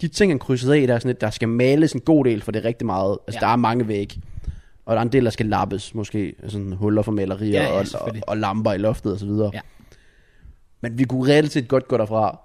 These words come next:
Speaker 1: måske med tyve tusind, det vil sige ti tusind til hver.
Speaker 2: God damn.
Speaker 1: Bro, hvis jeg kunne få ti tusind,
Speaker 2: Sygt.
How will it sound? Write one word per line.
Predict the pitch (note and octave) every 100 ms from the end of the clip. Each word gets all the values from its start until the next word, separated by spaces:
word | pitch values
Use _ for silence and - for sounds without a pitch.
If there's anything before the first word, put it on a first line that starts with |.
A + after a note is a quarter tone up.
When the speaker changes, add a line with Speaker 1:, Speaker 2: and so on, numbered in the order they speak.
| -
Speaker 1:
måske | A2+ - C3
med | G#2+ G2 - _
tyve | - D3+ D#3
tusind, | E3 C3 A#2
det | _ - B2+
vil |
sige | A#2+
ti | A2 E3
tusind | B2+ B2 A2+
til | A#2
hver. | A2 G2 - -
Speaker 2:
God | - -
damn. | - - -
Speaker 1:
Bro, | - -
hvis | - A#2+
jeg |
kunne | C#3+
få | -
ti | E3 - F#3+
tusind, | - F3+ - B2
Speaker 2:
Sygt. | - -